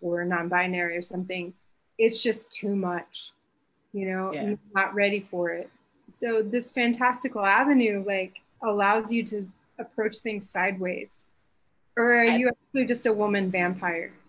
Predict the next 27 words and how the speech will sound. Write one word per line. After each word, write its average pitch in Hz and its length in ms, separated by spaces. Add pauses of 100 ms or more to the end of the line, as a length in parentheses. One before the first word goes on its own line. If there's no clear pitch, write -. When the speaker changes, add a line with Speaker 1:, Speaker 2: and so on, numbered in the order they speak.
(220)
Speaker 1:
<laughs> - 20
Speaker 2:
<laughs> - 0 (3500)
I 214 100
think 330 140
that's 240 180
mad 190 160
important. 196 500 (720)
I 180 60
think 226 100
Speaker 1:
Mm-hmm. 254 60
Speaker 2:
that's 208 160
incredibly 175 440
important 151 600
in, 165 400
like, 156 500 (380)
to 196 180
move 185 380
it 180 120
out 170 240
of 170 160
just, 170 300
like, 160 260
the 160 220
regular 160 460
box 156 480
of 160 120
erotica 165 800